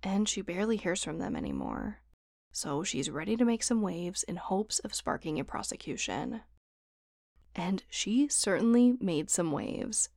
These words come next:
Just about a week later, on September twenty-fifth, she publicly confronted both Justin and his mother, Phoebe.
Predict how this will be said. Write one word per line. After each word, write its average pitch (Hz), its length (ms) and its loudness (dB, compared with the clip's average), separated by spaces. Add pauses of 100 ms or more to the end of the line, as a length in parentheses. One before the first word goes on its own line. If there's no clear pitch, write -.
(120)
Just - 280 -4
about 214 200 2
a 160 60 0
week 233 300 0
later, 190 440 2
on 185 100 -4
September 170 460 -4
twenty-fifth, 208 680 -2 (280)
she - 200 -6
publicly 247 600 0
confronted 175 600 2
both 165 280 -2 (100)
Justin 247 720 4
and 190 280 0
his 220 200 2
mother, 165 280 -2
Phoebe. - 680 -8